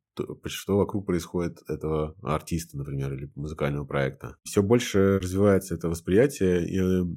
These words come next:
все ходят в наушниках, все слушают постоянно что-то, всё больше контента. Стало быть, это всё развивается, и не только его больше становится, но и его качество увеличивается, потому что всё время нужно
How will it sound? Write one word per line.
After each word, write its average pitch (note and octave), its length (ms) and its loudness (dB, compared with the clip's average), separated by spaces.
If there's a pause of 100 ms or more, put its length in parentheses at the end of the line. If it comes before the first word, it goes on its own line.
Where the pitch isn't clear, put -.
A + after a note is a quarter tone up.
все - 180 0
ходят E2+ 260 -2
в - 20 -12
наушниках, F2+ 760 -2
все D#2 140 -8
слушают G#2 420 0
постоянно E2 380 -4
что-то, D#2 600 -4 (200)
всё - 140 -6
больше E2 280 -4
контента. E2+ 760 -2
Стало D#2 420 -2
быть, D#2+ 280 -6
это D2+ 160 -4
всё F2+ 240 -2
развивается, E2+ 640 -2
и D#2 240 -2
не D#2+ 100 -6
только A2 300 -2
его D2+ 300 -2
больше D2+ 240 -4
становится, C#2 420 -8
но D#2+ 60 0
и - 20 2
его E2+ 120 0
качество E2 340 -6
увеличивается, D2 480 -8
потому B1+ 120 -10
что - 120 -20
всё - 140 -8
время D2+ 200 0
нужно D2 420 -4